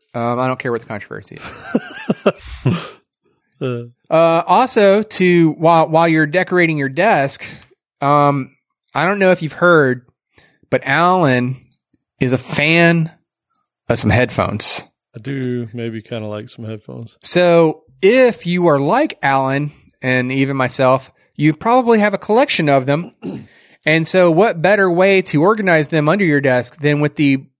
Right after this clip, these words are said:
Speaker 1: Brainwaves Truss, the all-metal under-desk dual headphone hanger. And this thing is great. It's just a solid piece of metal.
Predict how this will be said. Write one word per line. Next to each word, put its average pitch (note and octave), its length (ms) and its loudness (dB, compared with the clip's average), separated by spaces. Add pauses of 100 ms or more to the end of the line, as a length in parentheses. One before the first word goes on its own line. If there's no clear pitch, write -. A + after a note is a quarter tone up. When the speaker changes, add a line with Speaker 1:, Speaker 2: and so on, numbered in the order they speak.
Speaker 1:
Brainwaves D#3+ 800 0 (140)
Truss, - 640 0 (480)
the B2+ 220 -2
all-metal E3 720 2
under-desk D#3 640 2 (100)
dual D#3+ 300 2
headphone D#3+ 560 -2
hanger. C3+ 680 -6 (1400)
And D3+ 300 0
this E3+ 240 -2
thing G3 160 2
is D3+ 100 2
great. D3 380 0
It's C#3+ 160 -2
just D#3 160 -6
a - 20 -4
solid E3 460 2
piece F3 220 -2
of F3 60 -6
metal. D#3+ 380 0